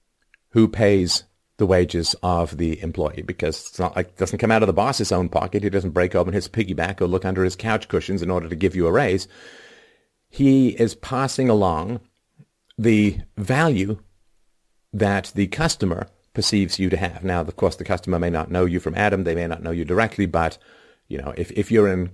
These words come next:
quality control, quality assurance, like bug whacking, then the customer's preference for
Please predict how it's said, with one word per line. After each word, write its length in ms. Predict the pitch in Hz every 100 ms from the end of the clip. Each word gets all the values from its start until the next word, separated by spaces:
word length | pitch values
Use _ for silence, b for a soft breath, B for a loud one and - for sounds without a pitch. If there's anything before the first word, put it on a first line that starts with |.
| -
quality 340 | 104 101 87
control, 380 | 107 101 101 98
quality 400 | - 95 92 90
assurance, 480 | 82 160 113 98 80
like 180 | 76 73 - 90 -
bug 280 | 87 101 95
whacking, 380 | 85 82 95 110 b b b b b b
then 720 | 104 107 104 101 95 76 - _ _ _ _ _ _ _ _ _ _ _ _ _ _ _ _ _
the 140 | - 127
customer's 540 | - 147 - 127 110
preference 600 | - 131 123 113 101 -
for 600 | - 113 101 98 92 87